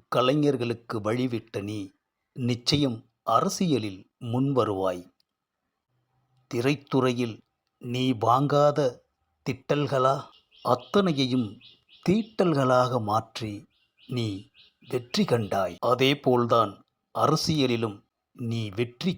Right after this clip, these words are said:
காண்பாய். நீ சப்தமின்றி சாதிப்பவன். இது உன்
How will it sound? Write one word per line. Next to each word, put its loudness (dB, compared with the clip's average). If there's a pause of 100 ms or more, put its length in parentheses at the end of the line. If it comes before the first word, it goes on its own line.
காண்பாய். -2 (960)
நீ 2 (580)
சப்தமின்றி 4 (120)
சாதிப்பவன். 0 (1000)
இது 0
உன் -4